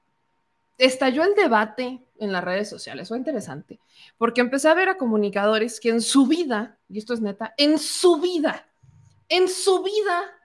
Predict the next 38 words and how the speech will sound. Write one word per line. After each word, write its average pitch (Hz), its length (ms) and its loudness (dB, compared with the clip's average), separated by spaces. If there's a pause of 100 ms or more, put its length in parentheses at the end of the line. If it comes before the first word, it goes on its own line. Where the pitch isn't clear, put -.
(460)
han 285 600 -2
prestado 254 480 0
interés 247 680 -4 (800)
a 196 520 6
algo 220 580 0
que 202 120 -10
realiza 190 1080 -6
Morena, 208 520 -2
a 233 120 6
menos 285 480 0
que 208 120 -10
sea 214 320 0
para 185 240 -2
quejarse. 180 560 -12 (360)
O 262 60 -4
sea, 311 120 4
en 330 80 0
su 330 260 -4
vida 415 300 0
han 381 120 0
hablado 302 460 -2
sobre 220 440 -10
las 233 260 -4
virtudes, 262 840 -4
los, 202 220 -8
o 208 100 -10
sea, 269 140 -2
no 302 160 0
han 403 160 -2
hecho 427 240 -4
ni 370 80 -2
siquiera, 285 340 -6
vaya, 269 180 -4
no, 330 220 -4
ni 277 100 -6
siquiera 294 320 -6
les 330 160 -4
diría 262 280 -6